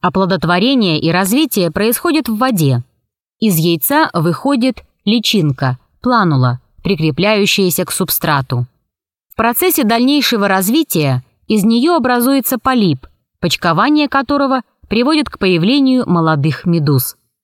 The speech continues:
Таким образом, сцифоидные медузы обладают четко выраженным чередованием полового и бесполого поколений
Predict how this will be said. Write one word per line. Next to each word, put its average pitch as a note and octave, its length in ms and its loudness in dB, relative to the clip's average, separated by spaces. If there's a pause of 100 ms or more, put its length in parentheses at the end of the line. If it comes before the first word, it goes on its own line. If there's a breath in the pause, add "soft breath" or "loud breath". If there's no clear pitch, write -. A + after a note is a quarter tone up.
(640)
Таким G3+ 400 0
образом, D#3 500 0 (240)
сцифоидные C4+ 800 0
медузы B3+ 560 0
обладают G3 720 0
четко C#4 420 -2
выраженным A#3 680 0
чередованием E3+ 800 0
полового E3+ 580 0
и - 160 -2
бесполого G3+ 640 0
поколений D3 720 0